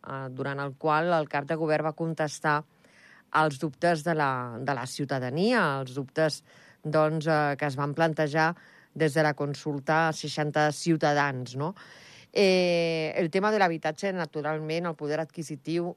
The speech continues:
i, eh, la necessitat de la inversió estrangera o no van ser els principals temes que, que es van tractar. No sé si la Montse vol començar parlant d'aquest darrer aspecte, del tema de la inversió estrangera. Tu què n'opines?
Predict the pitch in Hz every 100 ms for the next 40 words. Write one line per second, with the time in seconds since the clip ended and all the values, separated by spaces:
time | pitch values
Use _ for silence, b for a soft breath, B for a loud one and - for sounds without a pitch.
0 | - 170 175 180 - 151 143 139 135 127
1 | 156 151 143 143 156 156 156 160 151 143
2 | 135 - 147 156 156 - 143 135 127 156
3 | - - 139 139 160 156 B B B B
4 | B 170 170 202 185 220 214 190 165 165
5 | 156 - 170 160 170 156 - 143 123 110
6 | - 135 139 143 151 143 - 147 135 B
7 | B B B B B 165 180 175 240 -
8 | 247 202 185 190 190 - 190 165 170 185
9 | 175 170 156 160 151 147 151 147 143 135
10 | B B B 151 151 147 165 147 156 156
11 | 156 147 - 110 - 127 131 131 165 175
12 | 170 170 160 - 156 - 151 139 131 127
13 | 131 151 196 185 143 120 117 - -